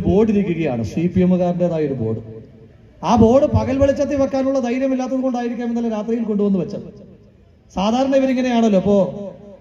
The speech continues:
അവിടെ ഗാന്ധി പ്രതിമ തകർത്തത് തലയിലുള്ള മാസ്കും വയറ്റിൽ കിടക്കുന്ന ജവാനും കൂടെ കൂടിച്ചേരുമ്പോഴാണ്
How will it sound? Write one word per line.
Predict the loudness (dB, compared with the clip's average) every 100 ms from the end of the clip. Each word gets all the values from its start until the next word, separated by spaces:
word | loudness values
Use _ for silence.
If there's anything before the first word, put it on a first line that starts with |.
| -16 -2
അവിടെ | 0 2 2
ഗാന്ധി | 2 0 4
പ്രതിമ | 4 4 0
തകർത്തത് | 0 -2 -2 2 0 -2 -12 -16 -20 -20 -20 -4
തലയിലുള്ള | 0 2 2 4 2 2 0
മാസ്കും | -2 0 0 0
വയറ്റിൽ | 0 0 -2 -2
കിടക്കുന്ന | 0 0 0 2
ജവാനും | 2 2 0 0
കൂടെ | 0 0
കൂടിച്ചേരുമ്പോഴാണ് | -2 -2 -2 -2 0 0 -2 -4 -6